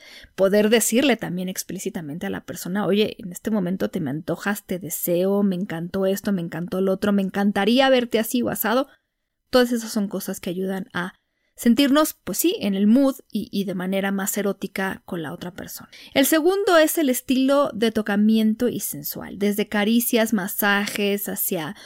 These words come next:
eh, ciertas partes del cuerpo que sabemos que le gustan a la pareja, pero también el cuello, eh, hasta los órganos sexuales, cómo tocamos a la otra persona,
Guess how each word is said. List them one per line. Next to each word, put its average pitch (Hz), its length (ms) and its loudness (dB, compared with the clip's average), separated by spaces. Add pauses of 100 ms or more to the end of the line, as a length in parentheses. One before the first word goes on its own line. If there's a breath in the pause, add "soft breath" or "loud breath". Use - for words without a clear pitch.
(380 loud breath)
eh, 208 220 4
ciertas 214 380 0
partes 214 300 -2
del 214 100 -2
cuerpo 214 300 -2
que 220 80 2
sabemos 196 320 -2
que 202 100 -2
le 190 60 0
gustan 185 340 -4
a 175 60 -6
la 160 160 -8
pareja, 208 460 0
pero 190 200 -4
también 185 640 -4
el 196 160 -2
cuello, 208 880 4 (380 loud breath)
eh, 196 280 2
hasta 190 320 0
los 180 220 -4
órganos 190 320 -4
sexuales, 202 920 0
cómo 233 300 0
tocamos 226 600 2
a 190 40 -8
la 170 140 -8
otra 180 220 -12
persona, 185 640 -4